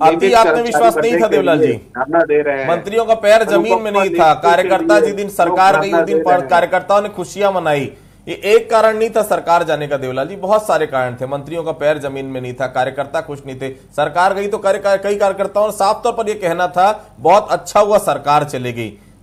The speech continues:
Speaker 1: ये एक दिन में तो हुआ नहीं होगा देवलाल जी,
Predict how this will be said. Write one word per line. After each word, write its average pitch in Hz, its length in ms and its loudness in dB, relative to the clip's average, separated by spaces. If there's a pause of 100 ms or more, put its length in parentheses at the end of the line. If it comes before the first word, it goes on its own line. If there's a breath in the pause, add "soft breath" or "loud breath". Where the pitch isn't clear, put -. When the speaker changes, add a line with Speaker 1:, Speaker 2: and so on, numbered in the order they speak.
Speaker 1:
ये 233 560 -2
एक 185 240 -4
दिन 220 120 -6
में 220 180 -2
तो 214 100 -4
हुआ 196 240 0
नहीं 196 160 -6
होगा 143 160 -4
देवलाल 127 400 -6
जी, 135 100 -12